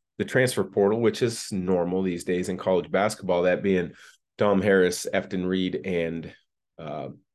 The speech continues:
Hunter Salas. But people were kinda waiting,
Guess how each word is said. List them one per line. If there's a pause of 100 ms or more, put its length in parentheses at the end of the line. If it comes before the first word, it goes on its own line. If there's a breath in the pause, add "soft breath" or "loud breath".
(120)
Hunter
Salas.
But (500 loud breath)
people
were
kinda
waiting,